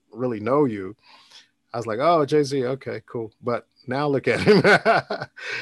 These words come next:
But that was the kind of company that, uh, that we hung out with. And, um, we played a lot of B-sides. Uh, Salt-N-Pepa, they weren't hitting. They came out with a song called Tramp. I played the B-side.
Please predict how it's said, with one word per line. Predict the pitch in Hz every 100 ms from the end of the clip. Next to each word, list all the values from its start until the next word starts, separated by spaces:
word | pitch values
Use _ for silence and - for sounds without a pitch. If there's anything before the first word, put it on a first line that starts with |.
| - - _ -
But | 131
that | 170 190
was | 175
the | 151
kind | 139 151 143
of |
company | - 139 135 139 117
that, | 110 110 95 -
uh, | 113 98 98 98 - _ _
that | - 107
we | 117
hung | 107 123 104
out | 101 104 85
with. | 90 90 -
And, | 95 - _ _ _ _ _ _
um, | - 101 95 85 - - _ _ _
we | 131 135
played | - 143 127
a |
lot | 117 120
of | 98
B-sides. | - 110 120 - 107 87 80 - - -
Uh, | 101 92
Salt-N-Pepa, | 85 - 123 117 127 127 117 98 98
they | 104 123
weren't | 131 107
hitting. | - 104 95 120 117 _ - - _ -
They | 104
came | - 113
out | 113 107
with | 104
a |
song | - 107
called | 104 92 -
Tramp. | - 120 135 -
I | 117
played | 127 - 123 98
the |
B-side. | - 131 160 - 90 -